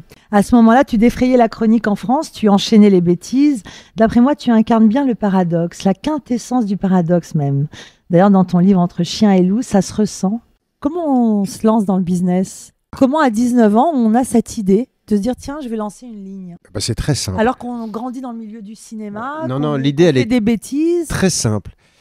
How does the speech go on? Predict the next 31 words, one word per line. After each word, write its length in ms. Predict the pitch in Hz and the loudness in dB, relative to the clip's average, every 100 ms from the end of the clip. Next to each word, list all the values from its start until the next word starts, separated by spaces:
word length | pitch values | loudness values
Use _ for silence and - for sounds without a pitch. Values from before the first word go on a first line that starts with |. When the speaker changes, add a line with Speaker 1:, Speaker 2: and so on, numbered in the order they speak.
| - | -12
Speaker 2:
Bah, 80 | - | -6
j'ai 120 | 120 | -4
pas 160 | 123 202 | 0 -2
t-, 140 | - - | -2 -10
j'ai 160 | 104 | -8
pas 160 | 117 185 | -4 -4
vraiment 320 | 139 117 117 | -4 -4 -4
grandi 460 | 110 98 107 101 120 | -4 -4 -4 -4 -6
dans 140 | 107 | -6
le 60 | 101 | -4
milieu 300 | 104 104 107 | -4 -4 -4
du 100 | 95 | -4
cinéma, 540 | - - 95 117 90 71 | -8 -8 -8 -8 -10 -12
hein. 100 | 82 73 _ _ _ _ - | -20 -20 _ _ _ _ -12
Euh, 320 | 98 92 92 | -8 -6 -6
c'est-à-dire 480 | 90 - 95 104 101 | -8 -8 -6 -6 -6
que 120 | - | -6
mes 180 | 101 98 | -4 -4
parents 280 | 95 98 104 | -4 -2 -2
ont 60 | |
divorcé 440 | 95 95 90 - 117 | -4 -4 -6 -6 -8
quand 120 | 95 | -8
j'avais 180 | 90 90 | -10 -8
quatre 280 | 95 - 139 | -10 -6 -2
ans. 220 | 143 156 | 0 0
À 80 | 117 | -4
dix 240 | 113 113 | -2 -2
ans, 100 | 123 | -2
j'étais 240 | 98 98 | -2 -6
en-, 140 | 104 101 | -10 -10
euh, 400 | 98 92 87 87 | -12 -14 -14 -16